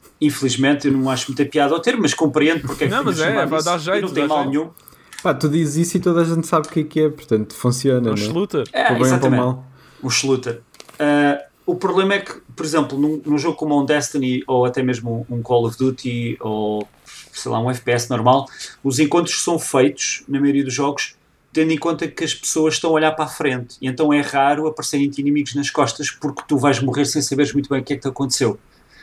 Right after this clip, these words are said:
Speaker 1: E no caso do Borderlands, eles mandam isso completamente pela janela, o que é engraçado, mas às vezes não tem piada nenhuma, porque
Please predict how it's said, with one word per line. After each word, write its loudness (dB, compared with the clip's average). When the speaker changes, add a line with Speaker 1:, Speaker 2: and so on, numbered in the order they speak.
Speaker 1:
E -4
no 0
caso 0
do 0
Borderlands, 0
eles -2
mandam 2
isso -2
completamente 0
pela 2
janela, 2
o -6
que -4
é 0
engraçado, -2
mas -4
às -2
vezes -6
não -2
tem -4
piada 2
nenhuma, 0
porque -8